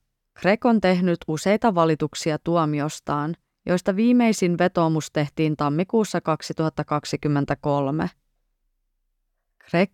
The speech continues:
istuu siis edelleen kuolemaan tuomittujen sellissä. Sean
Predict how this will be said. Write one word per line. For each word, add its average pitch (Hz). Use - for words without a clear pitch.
istuu 160
siis 156
edelleen 180
kuolemaan 151
tuomittujen 139
sellissä. 147
Sean 196